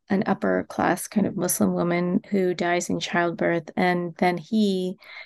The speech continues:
decides to, and he actually also is another expat who Tipu has brought over. He's an engineer.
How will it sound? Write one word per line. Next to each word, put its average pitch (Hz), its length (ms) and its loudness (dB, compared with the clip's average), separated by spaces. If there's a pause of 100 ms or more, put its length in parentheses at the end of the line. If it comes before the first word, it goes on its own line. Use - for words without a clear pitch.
decides 175 580 0
to, 170 500 0
and 202 140 0
he 269 220 2
actually 196 340 -2
also 180 400 0
is 170 140 -2
another 175 340 0
expat - 600 0
who 170 300 0
Tipu 180 320 -2
has 170 140 0
brought 165 280 0
over. - 320 0
He's - 360 -2
an - 200 0
engineer. 170 680 0